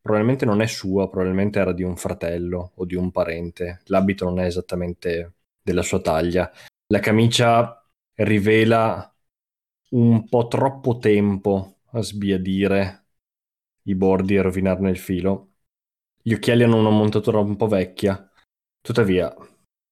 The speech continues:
l'espressione è quella di un giovane avvoltoio.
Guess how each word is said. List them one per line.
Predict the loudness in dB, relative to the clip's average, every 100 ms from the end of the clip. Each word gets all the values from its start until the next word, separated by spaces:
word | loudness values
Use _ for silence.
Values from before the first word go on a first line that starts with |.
| _
l'espressione | -6 -4 -4 -4 -4 -2 -2 -2 -2 -4
è |
quella | -4 -4 -4
di | -6
un | -8 -10 -12 -14
giovane | -14 -4 -2 0 -2 -4 -8 -14 -8
avvoltoio. | -6 -2 -2 -2 -2 -6 -4 -8 -10